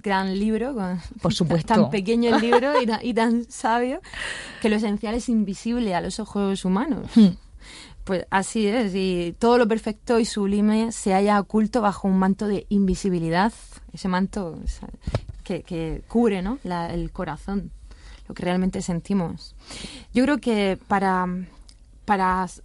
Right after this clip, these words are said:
Speaker 1: ser capaces, bueno, yo cla-, claro, también mi,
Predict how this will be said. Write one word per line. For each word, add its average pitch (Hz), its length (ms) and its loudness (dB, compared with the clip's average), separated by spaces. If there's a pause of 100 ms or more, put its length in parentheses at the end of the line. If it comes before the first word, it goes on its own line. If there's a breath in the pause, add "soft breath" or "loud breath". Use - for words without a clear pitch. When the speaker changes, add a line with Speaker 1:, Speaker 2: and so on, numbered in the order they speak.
Speaker 1:
ser - 220 -2
capaces, 220 760 0
bueno, 170 240 -6
yo 180 220 -2
cla-, 190 280 -4
claro, 175 360 -2
también 175 320 -2
mi, 190 360 0